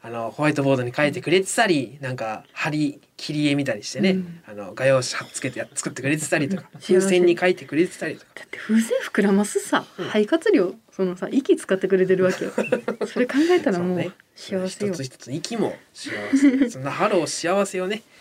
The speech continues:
Speaker 1: えー、いただきたいなということで、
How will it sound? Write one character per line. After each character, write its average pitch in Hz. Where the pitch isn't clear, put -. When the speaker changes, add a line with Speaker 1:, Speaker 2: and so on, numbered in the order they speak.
Speaker 1:
え 110
ー、 113
い 113
た 127
だ 123
き -
た 160
い 147
な 147
と 101
い 123
う 139
こ 147
と 175
で、 170